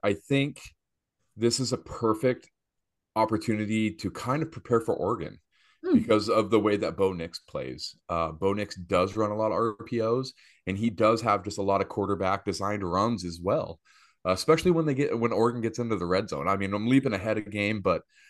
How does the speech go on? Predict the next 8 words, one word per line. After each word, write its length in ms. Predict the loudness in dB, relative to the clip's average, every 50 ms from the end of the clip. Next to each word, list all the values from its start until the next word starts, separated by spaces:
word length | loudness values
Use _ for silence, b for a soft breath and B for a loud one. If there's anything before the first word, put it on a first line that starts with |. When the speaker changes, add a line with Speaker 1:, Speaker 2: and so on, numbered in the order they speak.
| b b b b _ _ _ _ 2
Speaker 1:
I'm 200 | 4 4 4 4
just 200 | 2 0 2 2
saying 240 | 4 4 4 4 4
that 140 | 2 0 -2 -4 -14
this 420 | -14 -2 2 4 4 6 4 2
game 360 | 0 -2 0 0 0 0 0
presents 440 | -2 -2 -2 0 0 0 0 -2 -4
itself 480 | -8 -6 -2 0 2 2 2 2 0